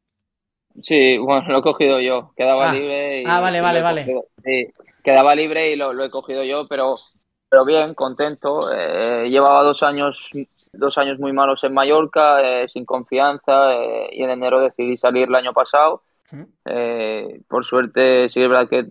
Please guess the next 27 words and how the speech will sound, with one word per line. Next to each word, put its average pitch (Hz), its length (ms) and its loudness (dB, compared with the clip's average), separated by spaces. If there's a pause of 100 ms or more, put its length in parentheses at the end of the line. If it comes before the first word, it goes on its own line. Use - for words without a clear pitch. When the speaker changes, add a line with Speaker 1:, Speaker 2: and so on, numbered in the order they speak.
Speaker 1:
sufrimos 123 560 -4
para, 127 560 2
para 123 140 -2
salvar 123 260 0
la 120 80 -2
categoría, 123 480 0
pero 123 720 -4
volví 123 260 -2
a 131 60 0
ser 127 180 -6
feliz 120 220 -8
jugando, 139 580 2
me 131 120 -6
encontré 123 280 -6
muy 123 140 -10
bien 123 120 -6
con 120 180 -2
el 123 100 -4
club, 135 360 4
con 123 120 0
la 123 120 -4
ciudad, 131 500 2 (640)
la 123 180 -2
gente 120 1400 0
conmigo 123 400 -2
bastante 123 500 0
bien 147 520 2